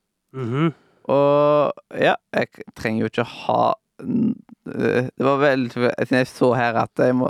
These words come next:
Speaker 2: liksom føre inn folk flest bor i Kina, så var det derfor jeg kom på at det, å ja, ja, ja.
Speaker 1: Mhm.
Speaker 2: Eh, og så tok vi jo også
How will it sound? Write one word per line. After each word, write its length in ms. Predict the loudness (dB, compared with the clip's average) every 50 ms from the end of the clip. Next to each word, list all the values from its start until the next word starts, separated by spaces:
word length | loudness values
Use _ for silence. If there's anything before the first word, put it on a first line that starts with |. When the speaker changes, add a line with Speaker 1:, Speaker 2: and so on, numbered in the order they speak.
| -2
Speaker 2:
liksom 320 | -4 -2 -2 -2 -2 -2 -6 -6 -10 -20 _
føre 420 | -8 0 2 2 4 4 4 2
inn 220 | 2 2 2 0 -2
folk 300 | -2 0 0 0 0 -2 -4
flest 260 | -2 -2 -2 -2 _
bor 120 | -4 0 0
i 80 | 0
Kina, 320 | 2 2 2 2 2 2 0
så 80 | 0
var 200 | 0 0 0 0 0
det 80 | 0
derfor 180 | -2 0 0 -2
jeg 80 | -2
kom 220 | 0 0 -2 -2 -2
på 260 | -2 0 2 2 2 2 -2 _ _ _ _ _ _ _ _ _ _ _ -12
at 120 | -10 -6 -4
det, 80 | -2 0
å 160 | 2 2 2
ja, 160 | 4 2 0 -2 _ _ _ _ _ -2
ja, 160 | -2 -2 -2 -4 _ -4
ja. 140 | -2 -2 -2 -4 _ _ _ _ _ _ _ _ _ _ -12
Speaker 1:
Mhm. 380 | -8 -6 -4 -2 -2 -2 -4 -4 -8 _ _ _ _ _ _ _ _ _ -8
Speaker 2:
Eh, 440 | -4 -2 0 2 2 2 2 2 2 0
og 160 | 0 -2 -2 -2
så 240 | -4 -8 -8 -8 -8 -8 -12 _ _ _ _ _ _ _ _ -4
tok 180 | -4 -4 -2 0
vi 80 | 0 2
jo 140 | 2 4 4 4
også 320 | 2 0 -2 -2 -2 0